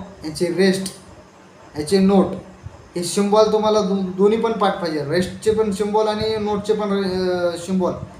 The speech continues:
हे दोन्ही सिम्बॉल पाठ पाहिजे. आणि ह्यांचे नावं पण पाठ पाहिजे,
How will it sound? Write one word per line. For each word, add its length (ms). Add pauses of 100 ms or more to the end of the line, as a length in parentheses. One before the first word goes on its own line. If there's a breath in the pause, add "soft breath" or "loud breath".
(120)
हे 60
दोन्ही 300
सिम्बॉल 340
पाठ 280
पाहिजे. 320 (680)
आणि 220
ह्यांचे 600 (300)
नावं 380
पण 120
पाठ 180
पाहिजे, 480